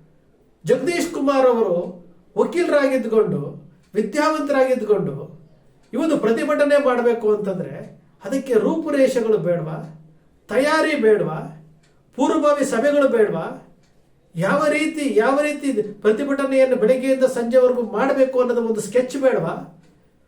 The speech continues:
ಉಪ್ಪಾರಪೇಟೆ ಸ್ಟೇಷನ್ಗೆ ಹೋಗ್ಬಿಟ್ಟೆ, ನಾನು ಪರ್ಮಿಷನ್ ತಗೊಂಡ್ಬಿಟ್ಟೆ, ಯಾರ್, ಯಾರ್ ಬೇಕಾದ್ರೂ ಕೊಡ್ತಾರೆ, ಕೊಡ್ತಾರೆ. ಇಲ್ಲಿ ದರ್ಶನ್ ಅಭಿಮಾನಿಗಳು ಗೊಂದಲಕ್ಕೆ ಬಿಟ್ರು,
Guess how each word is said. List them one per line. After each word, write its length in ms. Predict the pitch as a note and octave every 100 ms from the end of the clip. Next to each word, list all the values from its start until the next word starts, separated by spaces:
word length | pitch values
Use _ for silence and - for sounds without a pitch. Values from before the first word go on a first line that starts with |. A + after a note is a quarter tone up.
| -
ಉಪ್ಪಾರಪೇಟೆ 580 | F#3+ F#3+ D#4+ D#4+ - D4+
ಸ್ಟೇಷನ್ಗೆ 460 | D4 C4+ D4 C#4
ಹೋಗ್ಬಿಟ್ಟೆ, 440 | C#4+ C#4+ C#4+ D4 C#4+
ನಾನು 160 | B3
ಪರ್ಮಿಷನ್ 480 | A3+ A#3+ C#4 C#4+ C#4+
ತಗೊಂಡ್ಬಿಟ್ಟೆ, 800 | C#4 C#4 C#4 C#4+ C#4+ C#4+ D4 - _ _
ಯಾರ್, 380 | - C4 - G#3
ಯಾರ್ 180 | B3 C4+
ಬೇಕಾದ್ರೂ 360 | C#4 C4+ B3+
ಕೊಡ್ತಾರೆ, 580 | B3 G#3+ F#3+ D#3+ - - _ _ _ _ _
ಕೊಡ್ತಾರೆ. 720 | - F3 E3+ C#3+ - - - - _ _ _ _ _ _ _ _ _ _ _ _
ಇಲ್ಲಿ 360 | A#3 B3 - E3
ದರ್ಶನ್ 380 | G#3+ - D4 C#4+
ಅಭಿಮಾನಿಗಳು 1000 | C4 C#4+ C#4 C#4 C#4 C4+ C#4+ C#4+ - - _ D3+
ಗೊಂದಲಕ್ಕೆ 540 | C#4+ D#4 E4 - D4
ಬಿಟ್ರು, 640 | A#3 G#3+ G3 F#3 C#4 -